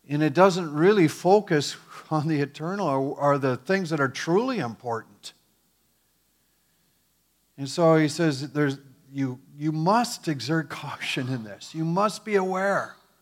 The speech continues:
when you take these things on. In some ways, we can look at it and say, "Okay,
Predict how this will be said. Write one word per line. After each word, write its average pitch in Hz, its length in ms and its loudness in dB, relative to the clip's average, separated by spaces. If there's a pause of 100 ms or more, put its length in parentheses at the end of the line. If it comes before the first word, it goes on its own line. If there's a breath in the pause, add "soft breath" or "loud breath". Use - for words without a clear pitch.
(1300)
when 139 100 -10
you 147 100 -2
take 160 300 -2
these 139 260 -6
things 139 280 -10
on. 127 340 -10 (1600)
In 147 80 -6
some 196 240 2
ways, 165 380 6
we 165 160 4
can 160 240 0
look 202 240 2
at 160 160 4
it - 20 -4
and 143 100 -4
say, 147 200 0
"Okay, 156 560 2